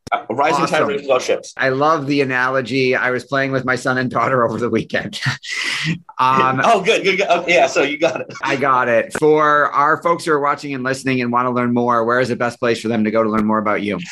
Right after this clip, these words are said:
Speaker 1: Yeah, check out Awesurance. Uh, it's A W E S U R A N C E dot com. I took awesome and insurance and smooshed them together
Speaker 2: I
Speaker 1: and
Speaker 2: got it.
Speaker 1: that's
Speaker 2: I did not
Speaker 1: that.
Speaker 2: get it bef-, when I saw it. I get it now. I appreciate the correction.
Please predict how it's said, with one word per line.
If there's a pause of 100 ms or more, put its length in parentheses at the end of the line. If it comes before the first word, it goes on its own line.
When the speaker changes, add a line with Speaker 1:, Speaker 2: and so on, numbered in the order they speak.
(1040)
Speaker 1:
Yeah,
check
out
Awesurance.
Uh,
it's
A
W
E
S
U
R
A
N
C
E
dot
com. (340)
I
took
awesome
and
insurance
and
smooshed
them
together
Speaker 2:
I
Speaker 1:
and
Speaker 2:
got
it.
Speaker 1:
that's
Speaker 2:
I
did
not
Speaker 1:
that.
Speaker 2:
get
it
bef-,
when
I
saw
it.
I
get
it
now.
I
appreciate
the
correction.